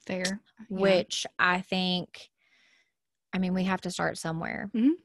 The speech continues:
Speaker 2: And I think it's important for us to talk about it. Talking about it, not only I think helps you kind of, like, therapeutically go, go through all the emotions, and the more you talk about it,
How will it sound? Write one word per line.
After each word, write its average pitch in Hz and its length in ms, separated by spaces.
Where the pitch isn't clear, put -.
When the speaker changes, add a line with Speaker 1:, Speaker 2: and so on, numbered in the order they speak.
Speaker 2:
And 175 520
I 170 100
think 185 200
it's 175 140
important 175 480
for 170 120
us 160 140
to - 80
talk 180 260
about 165 320
it. 165 300
Talking 208 320
about 175 280
it, 165 140
not 170 200
only 180 260
I 170 220
think 175 240
helps 185 340
you 175 540
kind 175 240
of, 170 160
like, 170 180
therapeutically 170 960
go, 175 420
go 185 160
through 175 500
all 180 140
the 160 80
emotions, 180 640
and 170 120
the 170 40
more 180 200
you 175 120
talk 170 240
about 160 260
it, 160 240